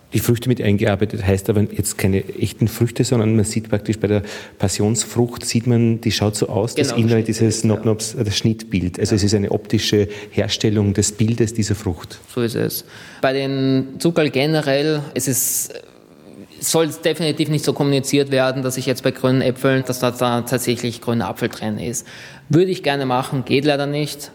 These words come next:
Speaker 2: weil, ähm, die Früchte zu wasserhaltig sind. Man kann da keine Extrakte oder äther-, ätherischen Öle gewinnen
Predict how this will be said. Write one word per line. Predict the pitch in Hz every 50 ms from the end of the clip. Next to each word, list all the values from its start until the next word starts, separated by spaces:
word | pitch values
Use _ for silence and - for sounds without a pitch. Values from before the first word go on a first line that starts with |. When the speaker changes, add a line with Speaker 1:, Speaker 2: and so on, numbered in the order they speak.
| -
Speaker 2:
weil, | - 123 123 123 123 123 123 123 123
ähm, | 123 123 123 120 123 123 123 123 123 123 123 120 123 -
die | 127
Früchte | - - 139 131 - -
zu | - - - 139 123 117
wasserhaltig | 127 135 135 - 151 143 143 143 151 139
sind. | - - - 135 131
Man | 131 127 127
kann | - 123 120
da | 123
keine | - 123 120 117
Extrakte | 110 - - - 120 117 - - 120
oder | 113
äther-, | 120 120 120 117 -
ätherischen | - - 135 120 117 - - 120
Öle | - 127 135 143 139
gewinnen | 147 135 131 135 131 135 135 135 135